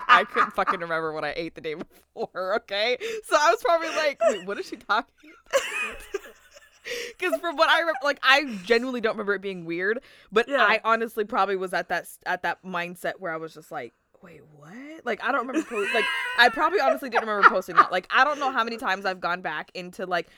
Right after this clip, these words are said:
Speaker 1: my old Snapchat videos, and I'm like,
Speaker 2: Yeah.
Speaker 1: "Bitch, you posted this?" <laughs> Like, you know what I mean? Like,
Speaker 2: Yes.
Speaker 1: <laughs> what is wrong with you?
Speaker 2: Yes.
Speaker 1: You know what I mean? But no, that's
Speaker 2: Yes.
Speaker 1: hella funny. And, like, it's
Speaker 2: Yes.
Speaker 1: little things like that where you're like, you know, that, that, like,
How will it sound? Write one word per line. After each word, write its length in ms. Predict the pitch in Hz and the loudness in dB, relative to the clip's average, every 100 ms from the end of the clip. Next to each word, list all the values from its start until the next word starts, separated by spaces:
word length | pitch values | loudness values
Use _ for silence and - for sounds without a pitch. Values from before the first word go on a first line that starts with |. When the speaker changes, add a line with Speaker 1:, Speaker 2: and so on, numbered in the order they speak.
| _ - | _ -10
Speaker 1:
my 260 | 196 196 - | -2 -2 -2
old 200 | 185 185 | -6 -6
Snapchat 560 | - 165 151 - 170 | -8 -6 -6 -4 -6
videos, 360 | 190 190 190 196 | -4 0 0 0
and 100 | 170 | -4
I'm 120 | 175 | -6
like, 160 | 170 156 | -4 0
Speaker 2:
Yeah. 200 | 202 165 - _ _ _ _ _ _ _ _ - | 0 -2 -10 _ _ _ _ _ _ _ _ -10
Speaker 1:
"Bitch, 220 | 254 381 | -8 -2
you 100 | 392 | -2
posted 480 | 381 254 233 - 440 427 | -2 -4 -6 -6 -10 -8
this?" 280 | 453 466 - - | -8 -8 -8 4
<laughs> 0 | |
Like, 520 | - - - 415 - | 4 4 -2 -2 0
you 100 | 381 | -2
know 80 | 403 | 0
what 240 | 440 440 | -2 -4
I 40 | |
mean? 240 | 349 320 381 349 | -6 -8 -6 2
Like, 300 | 349 349 330 | 2 2 2
Speaker 2:
Yes. 460 | 330 277 285 269 302 | 4 4 2 -2 -4
Speaker 1:
<laughs> 180 | 247 220 | -4 -2
what 200 | 247 311 | 0 0
is 220 | 392 285 | -2 -6
wrong 260 | 262 277 - | 0 2 4
with 100 | 302 | 2
you? 240 | 262 453 - | 2 2 0
Speaker 2:
Yes. 400 | 494 294 440 294 | -4 -4 -4 -2
Speaker 1:
You 120 | 330 | 4
know 120 | 330 | 8
what 100 | 330 311 | 8 6
I 0 | |
mean? 220 | 277 294 | 6 4
But 280 | 330 262 403 - - 330 339 | 4 4 2 -2 0 0 2
no, 300 | 240 277 277 | 0 2 2
that's 180 | 214 269 | 2 2
Speaker 2:
Yes. 240 | 226 220 262 | 0 -4 -6
Speaker 1:
hella 640 | - 254 262 269 269 269 - | -6 -4 -4 -2 -4 -6 -8
funny. 520 | 233 226 254 247 226 214 | -6 -6 -6 -6 -6 -4
And, 160 | 262 269 | -6 -2
like, 140 | 277 | 0
it's 80 | 214 | 0
Speaker 2:
Yes. 160 | 285 294 | -4 -8
Speaker 1:
little 160 | 294 | -10
things 260 | 339 311 302 | -10 -10 -6
like 200 | 277 247 | -6 -2
that 240 | 247 254 | 0 0
where 100 | 247 | 0
you're 180 | 220 220 | -2 -2
like, 260 | 214 220 - - - - _ - | 0 0 -2 -20 -20 -20 _ -10
you 120 | 247 | -2
know, 220 | 233 226 | 0 2
that, 260 | 214 208 - | 2 0 0
that, 160 | 214 190 | -4 -2
like, 380 | 190 185 - | -2 -2 -8